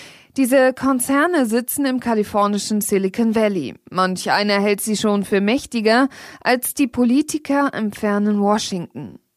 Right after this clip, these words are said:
Frau Vestager ist das offenbar egal. Sie hat den mächtigsten der Mächtigen, Google, wegen dessen Geschäftsgebaren beim Smartphone-System Android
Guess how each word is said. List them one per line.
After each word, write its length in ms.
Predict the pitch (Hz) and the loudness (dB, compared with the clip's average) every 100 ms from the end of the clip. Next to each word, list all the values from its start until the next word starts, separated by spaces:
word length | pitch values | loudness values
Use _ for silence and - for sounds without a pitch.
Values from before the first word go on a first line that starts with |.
| _ - - - _ | _ -20 -20 -20 _
Frau 420 | - 240 262 254 | 2 4 4 2
Vestager 720 | 262 339 - 214 247 247 285 285 | 0 -2 -2 0 0 2 0 0
ist 260 | 294 - | -6 -2
das 200 | 311 - | -2 0
offenbar 680 | 233 226 220 208 202 202 - - - | -2 -2 -2 2 2 2 0 -8 -4
egal. 560 | 302 262 196 165 - - _ _ _ | -2 -2 -4 -8 -14 -20 _ _ _
Sie 320 | 208 294 330 | 0 2 2
hat 240 | 294 254 254 | 0 -2 -2
den 220 | 214 208 | 0 0
mächtigsten 840 | 240 - - 233 - - 214 202 | -2 -4 -6 -6 -6 -4 -2 0
der 160 | 190 190 | 2 2
Mächtigen, 800 | 190 233 - 208 208 226 269 - | 0 -2 -4 -2 0 0 0 -2
Google, 540 | 233 294 254 277 302 254 | 0 2 2 2 0 -4
wegen 340 | 220 254 269 | -2 0 0
dessen 280 | 294 285 294 | 0 0 -2
Geschäftsgebaren 960 | 285 320 339 - 269 220 220 226 220 | 0 -2 -2 -4 -2 2 2 2 0
beim 180 | 208 202 | 0 0
Smartphone-System 1040 | 202 208 214 233 233 208 202 190 226 196 170 | -2 0 0 0 -2 -2 -2 -2 -2 -2 -2
Android 540 | 240 247 214 247 - | -2 0 2 2 0